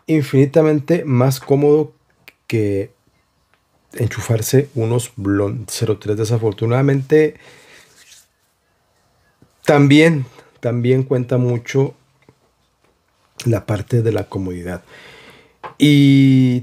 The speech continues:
tristemente, el Blond cero tres se está, se me está empezando a ir de las manos por esa razón. Hace poquito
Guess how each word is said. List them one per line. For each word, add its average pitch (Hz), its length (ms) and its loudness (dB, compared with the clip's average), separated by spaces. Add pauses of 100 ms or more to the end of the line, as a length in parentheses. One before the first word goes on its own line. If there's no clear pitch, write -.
tristemente, 143 1600 0
el 110 200 -8
Blond 120 260 -4
cero 131 260 -2
tres - 680 -2 (180)
se - 160 -6
está, 117 440 -4
se - 120 -2
me 120 80 2
está 120 160 -2
empezando 123 640 -2
a 107 120 -6
ir 104 220 -4
de 120 120 -2
las 107 280 -6
manos 123 420 -4
por 101 320 -6
esa 101 220 -6
razón. 95 440 -10 (1700)
Hace 156 180 2
poquito 190 580 2